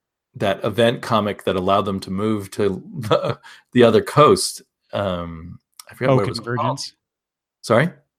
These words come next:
Speaker 2: Convergence?
Speaker 1: Convergence. At the time of Convergence, I almost dropped most of my D C, and then
Speaker 2: <laughs>
Speaker 1: came back with Rebirth. So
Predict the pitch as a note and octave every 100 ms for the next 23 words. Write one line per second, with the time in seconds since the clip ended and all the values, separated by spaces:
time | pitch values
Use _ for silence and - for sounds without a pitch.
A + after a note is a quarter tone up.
0 | _ - B2 B2 C#3 C#3+ - _ B2 B2
1 | C#3+ G2 C#2+ - - _ _ - B2+ D3
2 | D#3+ C#3+ B2 A#2+ E3 C#3 A#2+ A2 A2+ G#2+
3 | - G#2 G#2 - - - G2+ F#2+ A2+ C#3+
4 | C#3 F2+ E2+ D#2+ D#2+ D#2+ - G2 - -
5 | D2 - - - _ _ B2+ - A#2+ A2+
6 | A2 G#2+ - - _ _ _ _ _ _
7 | - G#2+ G2 B2+ D#3+ C#3+ B2+ B2 C#3+ E3+
8 | E2+ C2+ - - G2 G2 G2+